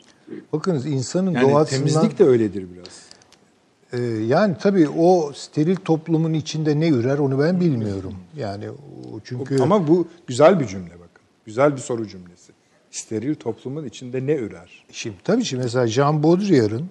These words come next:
Speaker 1: Fransız düşünürü, çok güzel bir şeyi vardır. Ee, akıl yürütmesi vardır. Modern dünya zaten bu steril olma iddiası üzerine kurulduğu için,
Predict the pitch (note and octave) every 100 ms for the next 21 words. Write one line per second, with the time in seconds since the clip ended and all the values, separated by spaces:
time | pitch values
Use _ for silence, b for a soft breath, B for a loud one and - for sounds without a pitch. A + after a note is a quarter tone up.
0 | _ - B2+ C3 A2+ A#2 A2 G#2 - A#2+
1 | A#2 - G3+ - A2+ D3 D#3 D3 D#3+ -
2 | B B B - B2 F#3+ B3 A#2+ G#2 F#2+
3 | F#2 - b b b b _ - A2 G#2+
4 | G#2+ G#2 - - F#3 G#3 F#3 C3 A#2+ G#2
5 | - G2+ G2 F2+ F#2 - _ b b b
6 | b _ - - G#2 A#2 A#2+ G#3 B3 F#3+
7 | D#3 C#3+ C3+ C#3 - C3 F#3+ - E3 A#2+
8 | A2+ - - - D#3+ A#3+ A3 A#2 B2+ C#3
9 | G#2+ A#2 A#2 A#2 D3+ A#2+ B2+ B2 A#2+ -
10 | A#2 D3+ D4+ C#4+ - G#2